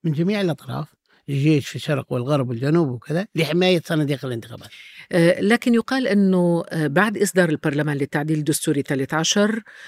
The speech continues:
Speaker 2: وقانوني انتخابات البرلمان بغرفتيه ورئيس الدولة، وفي أكثر من تصريح أنت رفضت، أعلنت رفضك لتفصيل القوانين على مقياس شخص بعينه. م-،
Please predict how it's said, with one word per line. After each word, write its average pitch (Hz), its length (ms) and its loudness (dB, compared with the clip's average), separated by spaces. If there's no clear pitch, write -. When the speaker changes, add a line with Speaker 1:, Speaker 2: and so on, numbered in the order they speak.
Speaker 2:
وقانوني 190 800 4
انتخابات 160 640 -2
البرلمان 165 580 2
بغرفتيه 156 600 0
ورئيس 143 540 -4
الدولة، 185 560 0
وفي 196 280 0
أكثر 208 400 -2
من 175 160 0
تصريح 220 560 -4
أنت 214 480 2
رفضت، 202 760 0
أعلنت 202 420 0
رفضك 185 400 0
لتفصيل 190 840 0
القوانين 180 840 0
على 175 320 2
مقياس 185 440 0
شخص - 640 -2
بعينه. 147 560 0
م-، 185 60 -8